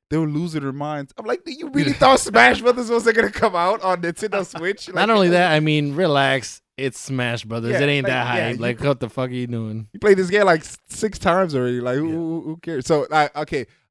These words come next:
Speaker 1: I'm, I mean, it's gonna be exciting to have Smash on s-, Switch, but the announcement,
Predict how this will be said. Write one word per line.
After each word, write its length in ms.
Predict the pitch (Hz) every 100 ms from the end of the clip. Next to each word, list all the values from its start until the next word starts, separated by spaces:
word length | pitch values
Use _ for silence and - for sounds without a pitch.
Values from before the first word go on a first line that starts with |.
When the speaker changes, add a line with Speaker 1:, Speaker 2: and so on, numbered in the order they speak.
| -
Speaker 1:
I'm, 300 | 180 214 185 -
I 60 | 156
mean, 260 | 160 127 _
it's 160 | 127 127
gonna 140 | 139
be 80 | 139
exciting 300 | 120 127 120
to 40 | 120
have 140 | 107
Smash 400 | - 113 113 113
on 140 | 117
s-, 300 | 104 - - _
Switch, 580 | - - 110 170 - - _ _ _ 123
but 220 | 143 135
the 160 | 147
announcement, 840 | 143 139 151 160 156 - 127 120